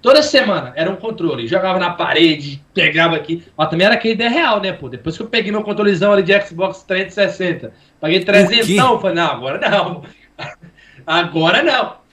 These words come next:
Speaker 1: Dá vontade de quebrar, falei, ô, desgrampa, peraí.
Speaker 2: Calma aí, vamos
Speaker 1: Mano,
Speaker 2: segurar um
Speaker 1: não, agora
Speaker 2: pouquinho, né?
Speaker 1: continuar. Não, não, e agora? Eu tô usando o P S cinco agora no P C, né? Com o cabo. Agora que eu tô mais relax.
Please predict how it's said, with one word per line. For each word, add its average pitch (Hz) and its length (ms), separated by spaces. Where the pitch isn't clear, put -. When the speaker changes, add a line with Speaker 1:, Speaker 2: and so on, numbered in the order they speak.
Speaker 1:
Dá 214 200
vontade 254 280
de - 60
quebrar, 226 260
falei, 277 240
ô, 320 60
desgrampa, 320 760
peraí. 226 360
Speaker 2:
Calma 175 360
aí, 175 120
vamos 175 180
Speaker 1:
Mano, - 40
Speaker 2:
segurar 185 260
um - 20
Speaker 1:
não, - 140
agora 175 100
Speaker 2:
pouquinho, 185 220
né? 180 80
Speaker 1:
continuar. 156 380
Não, - 200
não, 294 120
e 254 60
agora? 277 280
Eu - 60
tô 202 100
usando 196 240
o 226 80
P 233 100
S 247 200
cinco - 240
agora 254 240
no 233 120
P 269 160
C, 220 240
né? 160 140
Com 170 180
o 175 60
cabo. 156 420
Agora 127 300
que - 80
eu 339 40
tô 311 140
mais 302 140
relax. 233 380